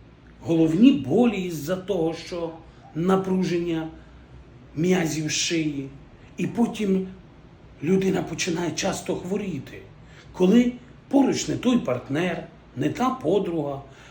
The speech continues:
коли у вас не та робота, тіло буде підказувати тривогою, нехваткою повітря, розгубленістю тощо.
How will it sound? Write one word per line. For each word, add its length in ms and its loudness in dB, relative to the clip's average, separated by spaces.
коли 280 8
у 160 6
вас 280 -2
не 100 2
та 260 -2
робота, 800 -2
тіло 360 6
буде 480 0
підказувати 1040 -6
тривогою, 920 0
нехваткою 680 -4
повітря, 680 -6
розгубленістю 1000 -4
тощо. 480 -10